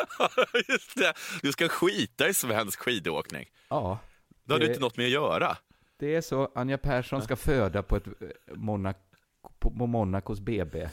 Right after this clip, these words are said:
Speaker 2: Och Pernilla
Speaker 1: Ja.
Speaker 2: Wiberg ska bara vara glad när Monaco vinner, eh, världscupen i, i, i skidåkning. Eh, sen sa Pernilla Wiberg så här:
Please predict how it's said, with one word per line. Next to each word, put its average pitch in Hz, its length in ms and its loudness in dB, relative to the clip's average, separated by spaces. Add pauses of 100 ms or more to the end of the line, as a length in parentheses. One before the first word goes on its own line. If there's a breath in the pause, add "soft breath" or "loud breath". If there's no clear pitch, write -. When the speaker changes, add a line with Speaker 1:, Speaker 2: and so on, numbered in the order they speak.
(100)
Speaker 2:
Och - 140 -12
Pernilla 107 340 -2
Speaker 1:
Ja. 104 160 4
Speaker 2:
Wiberg 85 180 -2
ska - 120 -4
bara 98 420 6
vara 101 140 0
glad 87 440 -2 (180)
när 82 120 -6
Monaco 85 480 -4
vinner, 78 320 -4 (200)
eh, 78 380 -8 (340)
världscupen - 580 -8
i, - 160 -14 (100)
i, - 340 -14
i - 40 -14
skidåkning. - 400 -12 (580 loud breath)
Eh, 135 380 4 (400)
sen 165 180 -2
sa 180 120 0
Pernilla 143 300 0
Wiberg 110 260 0
så 101 120 -2
här: 113 260 -4